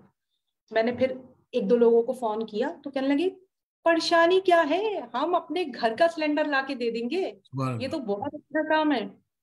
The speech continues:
Speaker 2: हम्म।
Speaker 1: आप यकीन जाने, एक सिलेंडर मांगा था, दो सिलेंडर हमारे पास एडवांस में आ गए।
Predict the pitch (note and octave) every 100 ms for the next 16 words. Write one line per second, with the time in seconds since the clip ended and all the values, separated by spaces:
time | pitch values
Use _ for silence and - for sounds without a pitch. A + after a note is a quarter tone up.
0 | _ A#2+ G3+ A#3+ D4 D#4 D#4+ E4+ E4 E4
1 | G4 C#4 D#4 - D4 C#4+ E4 D#4 C#4+ C#4+
2 | E4+ A4+ C4+ C#4 C#4 B3 B3 B3+ A#3+ A#3
3 | A#3 A3+ A#3 - A3+ A3 G#3 G3+ G#3 F3+
4 | F3+ F#3+